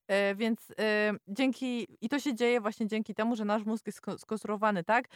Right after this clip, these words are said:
że bardzo dużo rzeczy, które robimy, zamienia się w rzeczy nawykowe z czasem. Więc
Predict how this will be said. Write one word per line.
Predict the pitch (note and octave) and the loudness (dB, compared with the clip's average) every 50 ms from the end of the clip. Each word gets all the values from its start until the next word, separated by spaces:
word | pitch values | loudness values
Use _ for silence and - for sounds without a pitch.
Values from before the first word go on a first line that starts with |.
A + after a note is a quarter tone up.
| - - - - | -20 -20 -12 -8
że | - | -2
bardzo | G3+ A#3 B3+ C#4 A#3 C4 B3 | 2 2 2 2 2 -2 -4
dużo | G#3+ A#3+ B3+ A#3 B3 A3+ A3 - - | -4 -4 -2 0 2 2 2 2 0
rzeczy, | G#3 A3+ A3+ A3 - - A#3+ G#3 G3 - - | -2 -2 -2 -4 -4 -4 -2 -2 -2 -4 -6
które | - - - A#3 A3+ G#3 G3 F#3+ - - | -10 -10 -6 -2 0 2 2 2 0 0
robimy, | F3+ G#3 G3 A#3+ D4+ F4+ F4 | -4 -4 -4 -4 -2 -2 0
zamienia | C#4+ C4 B3+ C4 C4+ C4 C4+ | 0 0 0 2 2 0 0
się | - - A3+ | -2 -4 -8
w | G3+ | -6
rzeczy | A3 A3+ - - A#3+ | -6 -4 -4 -2 -2
nawykowe | G#3+ G#3 F#3+ G3+ G#3 - F3 E3 C#3 - - | 0 0 0 -2 -4 -2 -2 -4 -4 -4 -10
z | - - | -8 -2
czasem. | - F#3+ E3+ E3+ - - F#2 - - - _ _ _ - - - - - - _ _ _ _ _ - | 0 0 0 0 -2 -10 -12 -12 -14 -20 _ _ _ -20 -20 -20 -20 -20 -20 _ _ _ _ _ -4
Więc | A3+ B3 A#3+ - | -2 -2 -2 -2